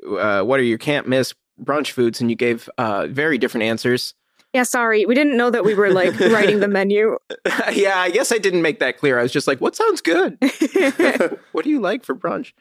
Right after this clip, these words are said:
Speaker 1: Yeah, uh, Beth, you, you said, uh, chilaquiles,
Speaker 2: Mm-hmm.
Speaker 1: which I never had before living in Los Angeles.
Speaker 2: Me neither.
Speaker 1: Yeah.
Speaker 2: And now I love them so much.
Speaker 1: Very
Speaker 2: And
Speaker 1: good.
Speaker 2: if you've never had 'em before,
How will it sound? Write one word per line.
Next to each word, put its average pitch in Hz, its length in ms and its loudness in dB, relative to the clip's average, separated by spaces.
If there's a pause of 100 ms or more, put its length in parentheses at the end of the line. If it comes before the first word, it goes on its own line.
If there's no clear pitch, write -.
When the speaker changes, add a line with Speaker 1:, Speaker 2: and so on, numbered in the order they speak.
(120)
Speaker 1:
Yeah, 113 380 0
uh, 113 260 0
Beth, 147 280 -4
you, 143 340 2
you 131 240 -2
said, 127 280 -2
uh, 113 220 0
chilaquiles, 165 920 0
Speaker 2:
Mm-hmm. 277 380 4 (440)
Speaker 1:
which 139 160 -2
I 190 120 0
never 190 200 -2
had 180 240 -2
before 147 320 2
living 131 220 2
in 123 60 2
Los 123 200 0
Angeles. 143 680 -4
Speaker 2:
Me 240 140 4
neither. 254 500 2
Speaker 1:
Yeah. 139 360 -2
Speaker 2:
And 214 100 4
now 247 400 2
I 190 240 -4
love 190 240 -4 (100)
them 190 220 -4
so 208 260 -2
much. 208 460 -2
Speaker 1:
Very 113 240 0
Speaker 2:
And 220 100 2
Speaker 1:
good. - 120 0
Speaker 2:
if 214 60 0
you've 330 200 2
never 208 240 0
had 165 240 -4
'em 165 80 -6
before, 185 420 0